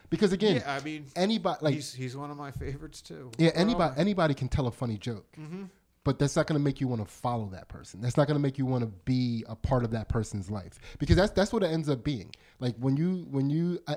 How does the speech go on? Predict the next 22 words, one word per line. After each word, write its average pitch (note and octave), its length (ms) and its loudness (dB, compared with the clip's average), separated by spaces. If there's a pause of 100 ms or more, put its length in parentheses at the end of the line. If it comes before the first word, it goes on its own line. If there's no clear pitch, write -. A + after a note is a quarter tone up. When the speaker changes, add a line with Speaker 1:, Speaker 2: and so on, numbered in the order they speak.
(200)
Speaker 1:
so C#3+ 300 4
again, B2+ 320 0 (640)
uh, B2 520 -2
Speaker 2:
Well, F3+ 80 -10
he's, B3 340 -14 (960)
he's B3 260 -4
from A3 340 -6
an E3 140 -10
era, D#3 460 -4 (180)
'cause E3+ 140 -6
he's, G3 420 -6
he B3+ 180 -6
is A#3 140 -4
a D#3+ 80 -6
persona B2+ 580 -8
on G#2+ 160 -12
stage, A#2 540 -12 (720)
but E3 120 -4
he's G3 200 -4
from, G3 260 -6
like, D3 160 -14
he's, D#3 440 -8